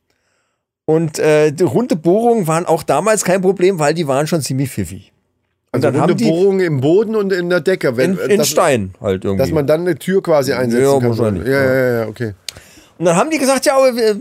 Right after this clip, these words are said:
Speaker 1: äh, wir beweisen euch das, wir bauen das jetzt einfach mal nach. Also Terra X hat das nicht gesagt, sondern die haben dann über Leute beri-, über Wissenschaftler berichtet, die halt dann versuchen, diese alte Technik nachzubasteln.
Speaker 2: Ja, ja, ja, okay.
Speaker 1: Um plausibel zu machen, dass das eben nicht irgendwelche Außerirdischen waren,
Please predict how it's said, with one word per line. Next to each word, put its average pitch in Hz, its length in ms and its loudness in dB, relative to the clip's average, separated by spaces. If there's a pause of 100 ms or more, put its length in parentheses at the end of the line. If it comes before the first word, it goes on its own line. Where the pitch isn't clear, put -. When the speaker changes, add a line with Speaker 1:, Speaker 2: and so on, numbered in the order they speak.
(120)
Speaker 1:
äh, 175 320 0
wir 180 160 0
beweisen 180 460 0
euch 226 100 0
das, 214 180 0
wir 208 80 0
bauen 165 220 2
das 175 100 0
jetzt 160 140 -6
einfach 135 220 0
mal 123 120 0
nach. 110 220 -2
Also 117 160 -2
Terra 127 260 0
X - 220 -6
hat 147 180 0
das 135 120 -4
nicht 156 160 -2
gesagt, 143 320 -2
sondern 131 180 0
die 127 80 -2
haben 131 100 -2
dann 135 120 0
über 123 120 2
Leute 135 300 2
beri-, 139 180 -2
über 131 240 0
Wissenschaftler 196 520 -2
berichtet, 160 480 -2
die 151 160 2
halt 131 200 2
dann 143 160 2
versuchen, 143 440 0
diese 131 180 -2
alte 135 180 -2
Technik 120 380 -4
nachzubasteln. 101 720 -4
Speaker 2:
Ja, 123 60 -4
ja, 123 80 0
ja, 131 200 0
okay. 135 220 -2
Speaker 1:
Um 147 120 0
plausibel 165 520 2
zu 226 120 0
machen, 196 400 2
dass 156 180 2
das 147 180 0
eben 131 220 0
nicht 151 220 0
irgendwelche 196 420 2
Außerirdischen 180 580 0
waren, 170 360 0